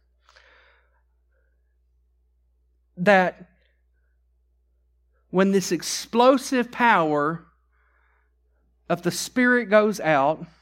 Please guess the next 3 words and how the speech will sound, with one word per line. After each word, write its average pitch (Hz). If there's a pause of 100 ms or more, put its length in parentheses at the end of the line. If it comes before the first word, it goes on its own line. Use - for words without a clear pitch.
(1000)
people 233
are 202
changed. 143